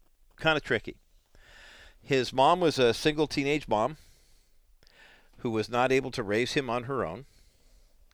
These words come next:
So she wound up, uh, releasing him for adoption, and the, um, person who adopted him, I believe, turned out to be one of his aunts.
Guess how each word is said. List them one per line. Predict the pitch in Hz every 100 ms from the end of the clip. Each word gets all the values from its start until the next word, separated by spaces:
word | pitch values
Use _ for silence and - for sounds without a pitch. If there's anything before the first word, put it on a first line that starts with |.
| _ - - - _
So | - 131 120 113 107 104 104
she | - 139
wound | 135 131 127 113
up, | 113 113 - - -
uh, | 110 104 90 80 - _ _ _ _ -
releasing | 117 117 139 - 139
him | 127 110
for | -
adoption, | 110 110 127 139 - 104 95 -
and | 104 101
the, | 104 98 95 95
um, | 90 87 - - - - - - - _ -
person | 156 147 - 110 107
who | 101 110
adopted | 98 113 131 - 95
him, | 107 92
I |
believe, | 92 98 107 104
turned | - 104
out | 104 -
to |
be | 104
one | 98 101
of | 92
his | 90
aunts. | 87 64 95 95 - - -